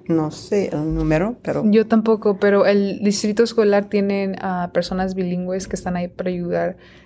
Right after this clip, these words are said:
Speaker 2: a la comunidad hispana si necesitan algo. Sería muy bueno que ustedes, este, ah, pues, este, llamaran si tienen preguntas o quieren decir algo, quejarse o, o lo que sea, para que estén más informados,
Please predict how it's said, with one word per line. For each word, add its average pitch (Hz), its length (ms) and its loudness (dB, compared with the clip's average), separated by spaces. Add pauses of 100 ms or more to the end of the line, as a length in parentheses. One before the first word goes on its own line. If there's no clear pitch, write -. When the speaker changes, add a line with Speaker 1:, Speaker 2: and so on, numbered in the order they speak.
(220)
Speaker 2:
a 190 140 2
la 175 260 4
comunidad 175 520 0
hispana 185 560 -2
si 196 160 -4
necesitan 175 560 -4
algo. 175 420 -2 (100)
Sería 202 360 2
muy 202 260 4
bueno 196 360 2
que 196 120 -4
ustedes, 185 440 2
este, 180 440 -2 (460)
ah, 175 520 0 (800)
pues, 190 280 2
este, 180 680 2 (560)
llamaran 185 480 2
si 190 140 -4
tienen 185 300 0
preguntas 180 640 0
o 175 60 -6
quieren 175 280 0
decir 175 300 0
algo, 170 420 2
quejarse 175 680 0
o, 170 240 4
o 170 160 0
lo 165 120 -4
que 170 120 2
sea, 175 220 0
para 180 160 2
que 180 100 -8
estén 180 180 2
más 180 200 0
informados, 175 800 2